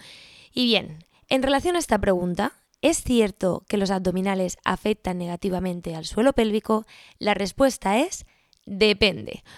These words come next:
como casi en todo. Los abdominales tradicionales es cierto que implican un aumento de presión intraabdominal.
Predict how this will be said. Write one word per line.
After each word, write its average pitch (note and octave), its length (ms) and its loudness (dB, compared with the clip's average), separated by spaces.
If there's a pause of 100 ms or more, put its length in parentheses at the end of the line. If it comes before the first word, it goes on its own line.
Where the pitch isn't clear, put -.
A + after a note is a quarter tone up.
(200)
como F4 280 6 (100)
casi G3+ 340 0
en F3 140 -2
todo. E3+ 320 -4 (280)
Los C#4 160 6
abdominales C4 520 0
tradicionales A#3+ 760 0
es A#3+ 200 0
cierto B3+ 460 2
que G3+ 100 -4
implican B3 640 -2
un D4+ 160 0
aumento C4 420 -2
de G#3+ 140 2
presión G3 460 -2 (120)
intraabdominal. F#3+ 880 -2